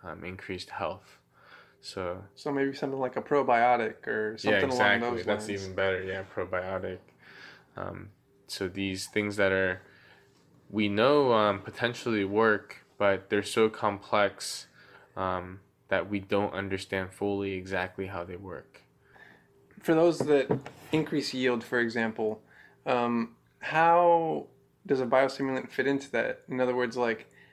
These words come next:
Speaker 2: how might a biostimulant increase plant yield?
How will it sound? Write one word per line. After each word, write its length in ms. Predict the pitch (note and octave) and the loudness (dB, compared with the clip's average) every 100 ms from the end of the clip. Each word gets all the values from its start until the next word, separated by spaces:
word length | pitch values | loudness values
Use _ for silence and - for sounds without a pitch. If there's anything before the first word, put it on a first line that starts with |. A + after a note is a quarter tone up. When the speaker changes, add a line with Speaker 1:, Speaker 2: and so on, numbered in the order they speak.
| _ _ | _ _
Speaker 2:
how 220 | - D3+ | 2 2
might 400 | C3 B2+ C#3+ - | 2 2 2 2
a 60 | B2+ | 2
biostimulant 920 | A#2+ A#2+ A#2 - B2 A#2+ A#2 A#2 A2+ - _ - - - | 2 2 0 -4 -4 -2 -2 -2 -4 -10 _ -20 -14 -4
increase 360 | C3+ - B2+ | -4 -2 -6
plant 360 | - - A#2+ A#2 | -6 -4 -4 -2
yield? 420 | A#2+ A#2+ G#2 G#2 | -4 -2 -2 -4